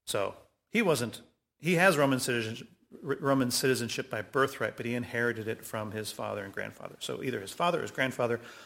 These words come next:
were emancipated slaves. Okay? Um,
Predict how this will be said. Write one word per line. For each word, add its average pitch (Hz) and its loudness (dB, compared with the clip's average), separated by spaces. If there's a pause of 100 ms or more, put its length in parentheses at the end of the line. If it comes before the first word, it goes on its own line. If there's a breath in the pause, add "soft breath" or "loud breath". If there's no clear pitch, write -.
(400 loud breath)
were 120 2
emancipated 110 -4
slaves. - -8 (280)
Okay? - -6 (1400 loud breath)
Um, 123 8